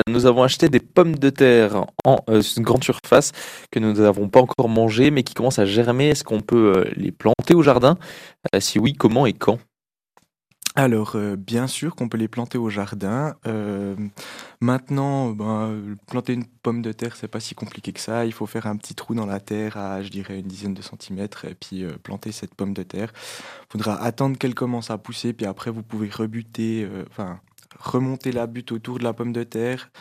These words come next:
Speaker 2: Ça va la per-, lui permettre de faire plus de pommes de terre et surtout que les pommes de terre soient pas vertes. Et pour le moment de plantation, je pense que maintenant c'est à peu près le moment. Euh, elle,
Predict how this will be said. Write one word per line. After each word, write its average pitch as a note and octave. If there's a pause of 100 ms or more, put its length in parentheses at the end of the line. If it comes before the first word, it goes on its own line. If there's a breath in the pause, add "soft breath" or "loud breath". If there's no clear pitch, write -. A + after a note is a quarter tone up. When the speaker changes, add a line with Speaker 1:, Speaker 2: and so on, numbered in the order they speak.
(300 loud breath)
Speaker 2:
Ça A#2
va A2
la G#2+
per-, A2
lui A2+
permettre A2+
de A2
faire -
plus A#2
de G#2
pommes A2
de G#2+
terre A2+
et G2
surtout -
que -
les G#2+
pommes G#2
de G2+
terre A2
soient F#2+
pas G#2
vertes. G#2+ (640 loud breath)
Et G#2+
pour B2+
le G#2
moment C3+
de B2+
plantation, A#2+
je -
pense A#2
que G#2+
maintenant B2
c'est A2
à G#2
peu A#2+
près A2+
le G#2
moment. G#2 (160)
Euh, G2 (120)
elle, G2+